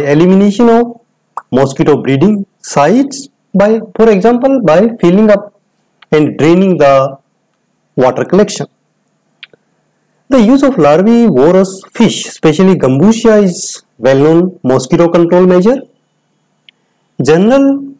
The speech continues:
cleanliness is also helpful in eliminating the breeding places of Aedes mosquito. Isolation of the patient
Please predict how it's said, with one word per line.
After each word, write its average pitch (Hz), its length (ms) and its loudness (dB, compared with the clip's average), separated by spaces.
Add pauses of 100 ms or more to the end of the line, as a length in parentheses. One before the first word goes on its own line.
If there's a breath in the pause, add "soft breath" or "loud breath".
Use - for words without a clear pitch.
cleanliness 185 640 2
is 139 120 -2
also 147 380 0
helpful 151 760 -2 (320)
in 254 180 2
eliminating 139 680 0
the 170 100 2
breeding 180 420 0
places 190 640 0
of 143 260 0
Aedes 117 340 -4
mosquito. 151 560 -4 (2250)
Isolation 254 540 0
of 240 100 2
the 233 100 2
patient 233 640 0